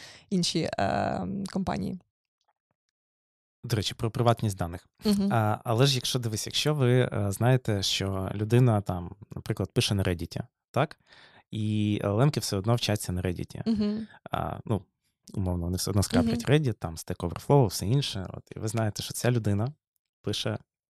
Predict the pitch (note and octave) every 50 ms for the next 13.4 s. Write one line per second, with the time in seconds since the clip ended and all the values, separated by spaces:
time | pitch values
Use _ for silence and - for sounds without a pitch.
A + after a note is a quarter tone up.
0 | _ _ - D#3 - - - - - - - - A#2 A2 - G#2+ G2+ G2+ G2 F#2+
1 | F#2 F2+ F2+ F2+ F2 - - G#2+ A2 - _ _ - - A2 - - G2+ G2+ G2+
2 | G2+ - C3 D3 - _ _ - - - - - - - - - - - - A2+
3 | A2 G#2 G#2 - - - - - - - F3 D3 - - D#3 A#2+ A2+ A2+ A2+ A#2
4 | A#2 A#2 A2+ - - G2+ G2 F#2 - - - - - - - - - - - C3
5 | B2+ A#2 G#2+ G2+ F#2 - - - - _ - A#2 G2 G#2 G2+ G2+ F#2 F2 F2 -
6 | - _ _ - - B2 B2 A#2+ C3+ C#3+ C#3+ C#3+ - C3 B2 C3+ D3 C#3+ - -
7 | C3 B2+ A#2 - - - - - D3 - - - C3+ C3+ C3+ - C3 C3+ B2 C3+
8 | C3+ D#3 D3+ - A3+ F#3+ C3+ C3+ C3+ D3 D3+ - - E3+ - - - - - -
9 | G3 - C#3 C#3+ D3 - - G3 E3+ D#3 C3+ C3+ C3+ - - A#3+ C4 - C#3+ D3
10 | C#3+ - - - - - - - C4+ D#4 - - C4 - - - C4 A#3 - -
11 | C4 G#3 D4 - - - A#3+ C4 G#3+ B3 B3 A3+ A3+ - - C4 C#4 C#4 B3+ A#3+
12 | B3 - - - - G3+ F#3+ G3 F#3+ F3+ F#3+ F#3+ - - D4+ E4+ - D#4 C4+ -
13 | E4 E4+ D#4 D#4 D#4 - - F4+